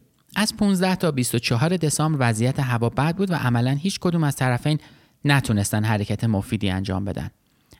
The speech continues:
اما آزاد کردن اطراف ماترو برای طرف بریتانیایی خیلی مهم بود، چون برای پیشروی به سمت مناطق مرکزی و جنوبی باید نیروهای سنوسی رو از این شهر دور می‌کردن.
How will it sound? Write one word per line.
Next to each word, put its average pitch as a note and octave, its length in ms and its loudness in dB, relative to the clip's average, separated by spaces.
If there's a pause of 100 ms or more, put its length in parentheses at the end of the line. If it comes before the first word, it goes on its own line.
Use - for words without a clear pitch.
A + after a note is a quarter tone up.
(120)
اما F3+ 340 4 (480)
آزاد C3 480 4
کردن C#3 560 0
اطراف D3+ 340 -2
ماترو D3 560 2 (380)
برای C#3 800 2
طرف B2+ 340 0
بریتانیایی A#2 640 0
خیلی B2 360 0
مهم G#2 300 2
بود، G#2 120 0
چون C#3+ 200 0
برای B2+ 240 2
پیشروی B2 500 -2
به D3 100 0
سمت E3 380 0
مناطق D3+ 420 0
مرکزی D3 540 0
و D3 60 2
جنوبی D3 380 0 (540)
باید B2 380 4
نیروهای B2 360 2
سنوسی A2+ 460 0
رو C#3 80 2
از G#2+ 260 0
این A#2+ 100 2
شهر A#2+ 340 0 (540)
دور A#2 200 4
می‌کردن. - 460 -12